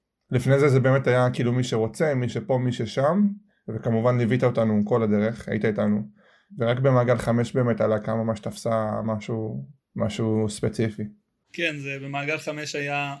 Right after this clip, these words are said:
Speaker 2: מטורף לגמרי, לא, כאילו, לא חושב שחוויתי חוויה כזאת בחיי. זה היה באמת, אה, אנרגיות מטורפות, אנדרנלין, וואי. וואי, איזה מטורף.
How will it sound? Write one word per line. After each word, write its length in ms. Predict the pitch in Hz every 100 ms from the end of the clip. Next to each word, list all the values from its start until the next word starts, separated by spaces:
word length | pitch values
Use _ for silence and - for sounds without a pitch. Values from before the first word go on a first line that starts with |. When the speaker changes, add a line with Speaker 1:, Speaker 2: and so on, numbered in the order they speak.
| -
Speaker 2:
מטורף 800 | 143 143 143 147 147 147 - -
לגמרי, 600 | 156 147 151 147 151 151
לא, 160 | 147 - - _
כאילו, 280 | 135 147 139 139 _ _ -
לא 80 |
חושב 180 | 175 196
שחוויתי 560 | 165 170 160 170 175 156
חוויה 320 | 160 147 151
כזאת 280 | 151 151 143
בחיי. 540 | 139 - 147 147 170 233 _ _ _ - _ -
זה 160 | 147
היה 100 | 151
באמת, 440 | 151 151 151 147 160
אה, 380 | 147 139 135 135 - _ _ _ _ _ _
אנרגיות 520 | 151 156 160 165 170 165
מטורפות, 720 | 143 147 135 - - 160 156
אנדרנלין, 840 | 143 147 139 143 147 170 196 151
וואי. 340 | 143 180 160 139 - _ _ _ _ _ _ _ -
וואי, 180 | 156
איזה 160 | 156 147
מטורף. 580 | 143 - 143 147 135